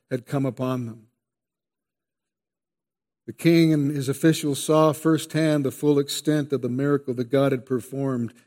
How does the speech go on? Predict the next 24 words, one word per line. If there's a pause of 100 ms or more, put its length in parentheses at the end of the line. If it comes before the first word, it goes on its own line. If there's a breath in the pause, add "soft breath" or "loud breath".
(120)
before
their
very
eyes. (1400)
And
as
they
looked
the
three
over
very, (240 loud breath)
very
closely,
they
saw
that
their
clothing
and
their
bodies
had
not